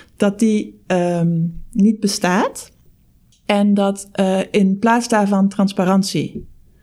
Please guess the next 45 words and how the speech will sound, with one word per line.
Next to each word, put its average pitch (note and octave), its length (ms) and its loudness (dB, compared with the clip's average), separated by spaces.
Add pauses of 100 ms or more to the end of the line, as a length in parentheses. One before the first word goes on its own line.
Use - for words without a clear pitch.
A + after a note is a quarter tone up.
(140)
zou F#3+ 180 0
moeten F3+ 180 0
komen. E3+ 260 2
En G3+ 100 2
ik G#3 100 0
denk B3 180 4
dat A3+ 140 0
daar D4 200 2
uiteindelijk B3+ 420 2
de A#3+ 60 2
praktijk D#4 460 0
helemaal C#4 300 4
niet C4 120 4
eens C4 160 2
zo A#3 80 0
ver A#3 200 0
uit G#3 120 2
elkaar G3+ 420 0
loopt. - 340 -6 (600)
Want A3 200 0
ik G3+ 120 0
denk A#3+ 200 4
dat, A#3 140 0 (160)
dat A3+ 160 2
jij A3 260 0
ook B3+ 420 -2 (200)
op A3 140 0
het A3 80 2
moment A#3 220 4
dat A3+ 100 0
jij A3+ 140 2
jouw G#3+ 100 2
methodologie G#3 920 0
beschrijft, - 720 -4
zo A#3 80 2
expliciet A3+ 540 0
mogelijk A#3 380 2
elke C4 480 -2
verschil-, A#3+ 720 0
elke B3 320 0
stap A#3 440 -2
probeert A3+ 420 0
uit A3 200 2
te A3 100 0
leggen G3+ 420 0